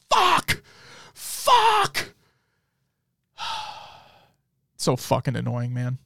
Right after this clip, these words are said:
Magic streamed it. It was closer than one would think. It was closer. It was close. I think we all are, Snag. I think we all are.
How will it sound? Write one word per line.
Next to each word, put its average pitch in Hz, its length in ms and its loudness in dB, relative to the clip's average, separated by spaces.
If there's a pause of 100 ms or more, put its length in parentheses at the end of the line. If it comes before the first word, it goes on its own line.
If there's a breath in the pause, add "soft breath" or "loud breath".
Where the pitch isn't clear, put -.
(760)
Magic 165 340 4
streamed 175 300 0
it. 165 80 2
It 143 40 4
was 127 120 4
closer 151 320 2
than 135 120 0
one 135 120 4
would 127 140 0
think. 156 340 2
It 143 80 4
was 139 300 6
closer. - 420 -6 (680)
It 135 100 0
was 131 200 4
close. - 380 -6 (1900)
I 190 60 6
think 220 120 6
we 180 120 8
all 151 260 8
are, 117 160 6
Snag. 123 460 2 (260)
I 151 60 0
think 160 120 6
we 131 120 6
all 113 180 6
are. 113 220 2